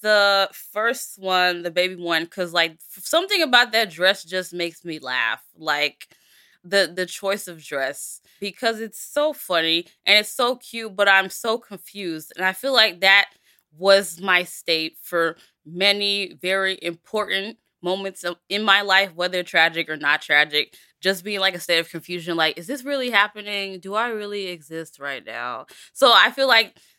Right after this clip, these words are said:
that was <laughs> kind of encompassing my overall attitude towards life sometimes. The second outfit for me was, not second outfit, picture for me was important to include 'cause of my converging identities.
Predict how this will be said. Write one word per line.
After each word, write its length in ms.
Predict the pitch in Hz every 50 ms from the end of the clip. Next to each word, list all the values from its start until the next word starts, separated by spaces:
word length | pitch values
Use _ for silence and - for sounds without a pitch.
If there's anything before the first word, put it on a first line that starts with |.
| _ _ _ -
that 340 | 190 196 196 208 214 208 - -
was 200 | 202 196 208 202
<laughs> 120 | - -
kind 140 | 285 214 226
of 80 | 240 -
encompassing 640 | 240 240 - - 262 254 - 269 - - 247 240 233
my 160 | 214 208 202
overall 560 | 190 196 202 196 190 190 196 190 180 175 185 - - - - - -
attitude 520 | 247 269 247 277 - - - 277 233 220
towards 260 | - 240 208 202 185 175
life 200 | 170 160 180 -
sometimes. 640 | - 170 170 165 180 170 165 160 170 170 - - _ _ - - - - - -
The 120 | - 202 208
second 500 | 208 - - 226 233 254 - 247 247 - -
outfit 440 | 175 185 190 190 - - 196 180
for 280 | - - - 185 180 165
me 640 | 160 165 170 196 214 220 226 226 226 220 226 240 _ _ -
was, 880 | 160 165 175 170 170 165 165 165 165 160 160 156 - - - - - - _ _ _ _ _ _ _ _ _ _ _ _ _ _ 143 135 _
not 220 | 165 160 131 -
second 260 | - 156 156 - 85
outfit, 340 | 67 - - - - - _
picture 300 | 190 180 180 - 175 175
for 180 | - - 170 160
me 180 | 165 165 165
was 240 | 160 160 160 160 151
important 440 | 156 151 - - 160 147 139 143 -
to 120 | - - 143
include 540 | 139 - _ - 160 151 147 143 147 151 - _
'cause 260 | - 151 147 143 131 _ _ _
of 140 | - 165 156
my 120 | 160 151 151
converging 580 | - - 170 160 147 151 151 147 147 156 147
identities. 880 | 104 117 151 - - 156 165 - - 151 - 170 165 160 165 - -